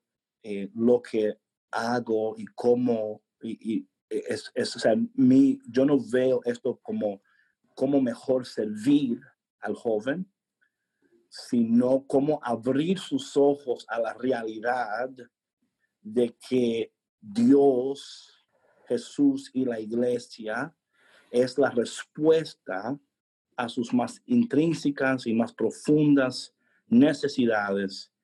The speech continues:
Um, eh, y, y digo esto, y de nuevo, eh, puede ser que, you know, de nuevo, es como una conversación, right? So yo no quería, para mí esto es muy interesante esto de que él dijera eso, porque I'm,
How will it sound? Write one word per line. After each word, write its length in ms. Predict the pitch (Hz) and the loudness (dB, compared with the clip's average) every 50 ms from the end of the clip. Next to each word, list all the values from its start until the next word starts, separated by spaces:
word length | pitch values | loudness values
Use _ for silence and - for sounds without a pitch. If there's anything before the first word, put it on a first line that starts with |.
| _ _ _ _ _ _ | _ _ _ _ _ _
Um, 400 | - 113 110 107 104 104 101 98 - - _ _ _ _ - - _ _ _ _ - | -4 -4 -2 0 0 0 0 -2 -4 -6 _ _ _ _ -20 -20 _ _ _ _ -4
eh, 400 | - 101 98 95 92 92 92 92 - _ _ _ _ _ | -2 0 2 2 0 0 -2 -4 -6 _ _ _ _ _
y, 240 | 127 123 123 120 131 | 2 4 6 6 6
y 20 | |
digo 320 | 123 160 196 214 214 185 | 6 6 6 6 6 6
esto, 300 | 180 170 165 - - 135 | 6 4 2 2 2 2
y 80 | 123 131 | 4 4
de 80 | 139 165 | 4 4
nuevo, 260 | 185 160 135 120 - - | 4 4 4 2 0 0
eh, 220 | 117 117 110 107 104 | 0 2 2 2 0
puede 260 | - - 135 147 151 | 2 0 0 0 2
ser 220 | 139 156 139 139 | 0 -2 -2 -2
que, 260 | - 143 131 120 110 - | 0 0 0 0 0 0
you 100 | 123 120 | -4 -2
know, 300 | 107 104 95 95 92 - _ _ | -2 -2 -4 -4 -8 -10 _ _
de 80 | - 117 | 2 2
nuevo, 280 | 139 147 139 120 117 107 | 4 4 4 4 2 -2
es 100 | - - | -4 0
como 120 | - 139 151 | 2 2 4
una 120 | 160 165 | 4 2
conversación, 580 | - 147 139 - - 120 - - 147 135 110 104 107 | 0 0 -2 0 0 -2 -2 0 0 0 0 0 0
right? 180 | 110 123 120 | -2 -2 -2
So 100 | - 120 | -4 -4
yo 120 | 110 113 120 | -2 -2 -2
no 120 | 127 123 | -2 -2
quería, 360 | 120 123 117 120 120 110 - _ - - - | -2 -2 0 0 -2 -2 -4 _ -20 -20 -4
para 140 | _ 120 120 | _ 4 6
mí 80 | 131 139 | 6 6
esto 120 | 143 151 | 4 4
es 40 | 147 | 4
muy 100 | 156 160 | 4 2
interesante 600 | 147 139 131 123 117 - - 135 139 131 - 110 117 | 2 2 0 0 0 0 0 0 0 0 0 0 -2
esto 220 | 120 - - 107 | -2 -2 -4 -4
de 140 | 104 104 98 - | -4 -4 -6 -4
que 160 | 101 101 95 - | -6 -6 -4 -2
él 240 | 110 113 117 117 117 - _ _ _ _ | -2 -2 -2 -2 -4 -8 _ _ _ _
dijera 400 | - 117 107 117 123 113 113 143 | -16 -6 -2 0 2 4 6 4
eso, 360 | 180 180 - - 113 113 - _ - - - _ _ | 4 2 0 -4 -6 -6 -6 _ -20 -20 -20 _ _
porque 180 | - 117 117 | -4 -2 0
I'm, 100 | 107 107 | -2 -2